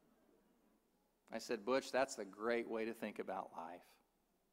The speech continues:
Moses saw a partial glory,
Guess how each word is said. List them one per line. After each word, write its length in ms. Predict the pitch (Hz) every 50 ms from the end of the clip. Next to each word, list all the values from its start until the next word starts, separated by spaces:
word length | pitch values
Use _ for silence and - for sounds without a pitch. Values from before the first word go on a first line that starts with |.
| _ _ _ _ _ _ _ _ _ _ _ _ _ _ _ _ _ -
Moses 500 | - 139 147 156 165 156 - 175 156 -
saw 560 | - - - 151 131 127 127 131 127 131 143 - -
a 40 |
partial 640 | - - - - - 123 120 120 - - - 123 113
glory, 680 | 107 95 107 110 107 107 101 95 92 90 92 95 -